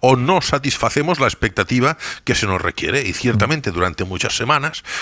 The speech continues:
la expectativa generada para con Ferran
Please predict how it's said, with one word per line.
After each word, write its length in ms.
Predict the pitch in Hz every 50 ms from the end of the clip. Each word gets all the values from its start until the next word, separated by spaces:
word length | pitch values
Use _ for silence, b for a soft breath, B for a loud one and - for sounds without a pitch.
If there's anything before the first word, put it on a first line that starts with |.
| B B
la 120 | - -
expectativa 840 | 107 - - - - 104 - - - 90 - - 143 135 131 135 127
generada 520 | - - 98 90 87 110 110 104 95 -
para 160 | - 98 92
con 180 | - - 95 92
Ferran 340 | - 98 98 123 120 104